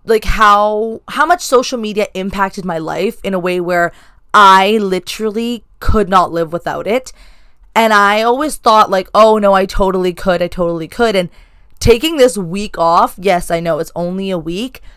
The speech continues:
but it was a huge difference. Like, the minute I deactivated my accounts, I just instantly noticed that I was constantly checking my phone every ten minutes, and it hasn't even been five since I deactivated my account,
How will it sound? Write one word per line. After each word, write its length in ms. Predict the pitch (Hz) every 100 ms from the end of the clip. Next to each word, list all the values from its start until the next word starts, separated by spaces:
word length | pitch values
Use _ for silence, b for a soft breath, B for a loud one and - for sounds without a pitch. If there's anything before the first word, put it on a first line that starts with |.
| b b b -
but 240 | 240 - -
it 240 | 240 247
was 420 | 269 339 392 - _ -
a 120 | 262
huge 580 | 233 - 233 220 180 160
difference. 580 | 175 190 - 135 - -
Like, 200 | 196 - b b b b 208
the 100 | 247
minute 320 | 240 269 330
I 140 | 320
deactivated 760 | 240 240 208 214 226 208 196 196
my 140 | 180
accounts, 680 | 175 175 - 165 196 - -
I 260 | 185 196 190 - _ - 185 185 -
just 420 | - 254 - - - -
instantly 540 | 269 262 - 214 226
noticed 420 | 202 180 190 233
that 120 | 202 185
I 100 | 180
was 160 | 180 b b b b b _
constantly 760 | - 226 226 196 - 208 180 190
checking 380 | - 202 190 190
my 140 | 175
phone 420 | 170 - 185 190 - _
every 380 | 247 262 262 254
ten 280 | - 214 202
minutes, 280 | 185 175 -
and 80 | 285
it 120 | 294
hasn't 400 | 302 311 320 320
even 220 | 294 269
been 180 | 240 240
five 520 | - 233 220 208 156
since 200 | - 190
I 80 | 185
deactivated 520 | 180 180 185 185 175
my 100 | 170
account, 420 | 165 202 185 151